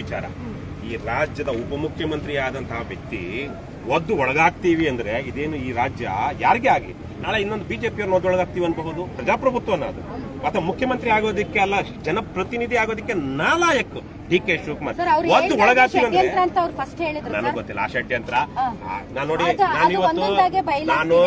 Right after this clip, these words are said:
Speaker 2: ಈಗ.
Speaker 1: ದೇ-, ನಮ್ಮವರು ಮಂಜುನಾಥನ ದರ್ಶನಕ್ಕೆ ಹೋಗ್ತಾರೆ, ಆ ವಿಚಾರವಾಗಿ ನಾನು ರಾಜಕಾರಣ ಜಾಸ್ತಿ ಮಾತಾಡಕ್ ಹೋಗಲ್ಲ. ಆದ್ರೆ ಒದ್ದು ಒಳಗಾಗ್ತೀನಿ ಹಾಕ್ಲಿಕ್ಕೆ ನಮ್ಮ, ನನ್ನ ಮೇಲೆ ಹನ್ನೊಂದು ಕೇಸ್ ಇದೆ, ಒಂಬತ್ತು ಕೇಸಲ್ಲಿ ನಾನು ಈಗ ಆ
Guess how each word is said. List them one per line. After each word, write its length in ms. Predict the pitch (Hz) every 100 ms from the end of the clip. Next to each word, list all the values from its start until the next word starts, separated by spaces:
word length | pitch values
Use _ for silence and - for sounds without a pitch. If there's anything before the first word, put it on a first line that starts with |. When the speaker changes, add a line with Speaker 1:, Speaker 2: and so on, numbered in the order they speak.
| 175
Speaker 2:
ಈಗ. 80 | 123
Speaker 1:
ದೇ-, 140 | 143 135
ನಮ್ಮವರು 440 | 147 170 170 156 170 135
ಮಂಜುನಾಥನ 500 | 139 147 139 139 139 120
ದರ್ಶನಕ್ಕೆ 320 | 127 131 -
ಹೋಗ್ತಾರೆ, 280 | - - 120 104
ಆ 20 | 117
ವಿಚಾರವಾಗಿ 340 | 131 123 120 113
ನಾನು 100 | 104
ರಾಜಕಾರಣ 280 | 110 - 113
ಜಾಸ್ತಿ 140 | 107 -
ಮಾತಾಡಕ್ 240 | - - -
ಹೋಗಲ್ಲ. 220 | - - - - - - -
ಆದ್ರೆ 280 | 139 165 139 185 190 - - - 151
ಒದ್ದು 200 | 165 190
ಒಳಗಾಗ್ತೀನಿ 520 | 143 160 165 151 165 143 -
ಹಾಕ್ಲಿಕ್ಕೆ 340 | - 175 165
ನಮ್ಮ, 140 | 196 269 247
ನನ್ನ 140 | 233 254 262
ಮೇಲೆ 160 | 254 247
ಹನ್ನೊಂದು 280 | 196 202 175
ಕೇಸ್ 160 | 170 -
ಇದೆ, 120 | 143 - - - - -
ಒಂಬತ್ತು 220 | 185 190 185
ಕೇಸಲ್ಲಿ 300 | 185 180 170 165
ನಾನು 160 | 170 165 151
ಈಗ 80 | 147 143 - -
ಆ 40 | 143